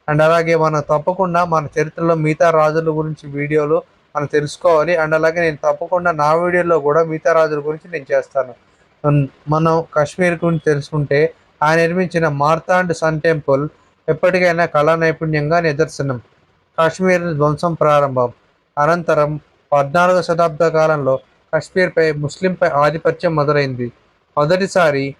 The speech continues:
షా మీర్ అనే విదేశీ మొఘల్ నాయకుడు కాశ్మీర్ని ఆక్రమించాడు. అక్కడి సనాతన ధర్మం నెమ్మదిగా అణిచివేయబడింది. హిందూ దేవాలయాలు ధ్వంసం అయ్యాయి, మతమార్పిడులు జరిగాయి, ఎంతోమంది పండితులు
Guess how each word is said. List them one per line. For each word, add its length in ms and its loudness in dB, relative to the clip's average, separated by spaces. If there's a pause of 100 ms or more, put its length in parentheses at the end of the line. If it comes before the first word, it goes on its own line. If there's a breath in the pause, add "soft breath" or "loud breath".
(340)
షా 320 2
మీర్ 380 0
అనే 200 0
విదేశీ 460 -2
మొఘల్ 380 0
నాయకుడు 360 0
కాశ్మీర్ని 560 -2
ఆక్రమించాడు. 800 0 (600)
అక్కడి 280 0
సనాతన 480 0
ధర్మం 460 0
నెమ్మదిగా 520 0
అణిచివేయబడింది. 960 -2 (480)
హిందూ 240 2
దేవాలయాలు 600 2
ధ్వంసం 480 -2
అయ్యాయి, 340 -2 (360)
మతమార్పిడులు 680 0
జరిగాయి, 520 0 (220)
ఎంతోమంది 480 0
పండితులు 640 -2